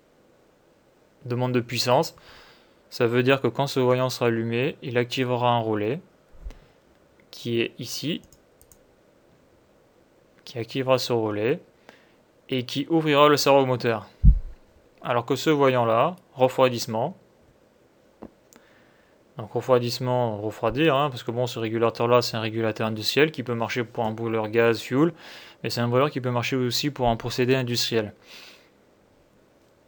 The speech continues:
Donc quand ce voyant-là sera allumé, ça sera ce relais-là, refroidissement, qui sera fermé. Donc ça veut dire quoi ? Ça veut dire que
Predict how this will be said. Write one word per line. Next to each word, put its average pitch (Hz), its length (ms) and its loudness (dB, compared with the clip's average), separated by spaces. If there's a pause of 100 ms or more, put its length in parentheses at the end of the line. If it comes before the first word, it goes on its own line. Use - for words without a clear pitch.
(1600)
Donc 120 240 -4
quand 165 140 -6
ce 160 120 -4
voyant-là 139 380 6
sera 127 200 2
allumé, 110 420 -2
ça 131 160 -8
sera 123 180 2
ce - 160 -2
relais-là, 131 560 2 (1200)
refroidissement, 123 760 0
qui 139 140 -14
sera 113 500 -2
fermé. 110 520 -4 (1800)
Donc 110 200 -8
ça 127 140 0
veut 123 140 2
dire 120 220 0
quoi ? 120 300 4
Ça 123 200 2
veut 120 180 0
dire 127 380 2
que 120 380 4